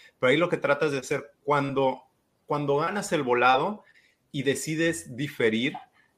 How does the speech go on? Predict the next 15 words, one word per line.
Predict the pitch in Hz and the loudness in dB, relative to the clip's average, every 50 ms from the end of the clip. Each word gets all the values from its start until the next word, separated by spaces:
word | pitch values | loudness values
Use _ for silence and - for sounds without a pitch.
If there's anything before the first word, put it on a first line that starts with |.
| _ _ _ _ _ | _ _ _ _ _
quiere | - 151 151 170 | 2 4 4 4
decir | 156 - - - 143 - | 2 2 0 -2 -2 0
que | - 170 | 0 -2
no | 151 139 135 143 156 175 185 | 0 0 -2 0 0 0 0
estás | 180 180 - 185 170 165 165 - | -2 0 2 2 2 2 2 0
seleccionando | 185 170 170 165 - - - 131 123 123 131 135 139 139 143 156 160 - - - _ _ | 0 0 0 -2 -2 -4 -4 -4 -2 -2 -2 -2 0 0 0 0 0 0 -6 -14 _ _
si | _ - - 147 - | _ -12 -10 -10 -6
quieres | - 135 139 143 147 143 | 0 2 2 2 2 0
la | 143 143 - - | 0 -2 -2 -2
pelota, | 147 143 156 151 - 147 | -2 -2 -2 0 2 0
estás | 123 - - - 135 131 | 0 0 0 -2 -2 0
dejando | 131 139 131 - 139 135 139 135 | 0 -2 -2 -2 -4 0 0 2
al | 135 | 2
otro | 143 156 151 - 175 | 2 0 0 -2 -4
equipo | 170 - - 143 143 - 160 175 - 220 - _ | -4 -4 -6 -8 -4 -4 -4 -4 -4 -6 -12 _